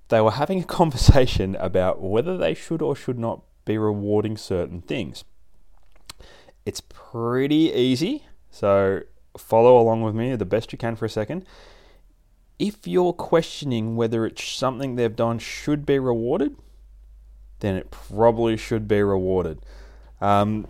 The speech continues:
the only reason I say that is because they clearly haven't done something wrong. They might not have done something the best, but they've done something you like. So if you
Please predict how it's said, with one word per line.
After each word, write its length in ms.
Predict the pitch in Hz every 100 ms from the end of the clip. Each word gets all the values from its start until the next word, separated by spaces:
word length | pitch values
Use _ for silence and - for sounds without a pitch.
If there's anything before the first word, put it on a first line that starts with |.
| - -
the 140 | 135
only 240 | 143 151
reason 360 | 139 139 135 135
I 120 | 117
say 340 | - - 156 147
that 360 | 98 92 - -
is 160 | 107
because 580 | 92 110 110 104 104 - - - - - _ _ _ _ _ _ - _ _ _ _ _ _ _ _ _ _ _ _ 127
they 200 | 120 117
clearly 360 | - 254 311
haven't 240 | 156 151 123
done 160 | 120
something 320 | 113 117 107 -
wrong. 560 | - 95 104 82 62 - - - - - - -
They 100 | -
might 220 | 151 196 127
not 100 | 117
have 100 | 101
done 160 | 95
something 440 | - 73 92 76 87
the 180 | 95 82
best, 720 | 76 143 123 78 - - - - -
but 120 | 107
they've 160 | 120 120
done 160 | 156 185
something 360 | 180 175 170
you 120 | 147
like. 680 | 117 113 120 120 82 - -
So 140 | - 104
if 240 | 107 -
you 420 | 156 196 190 -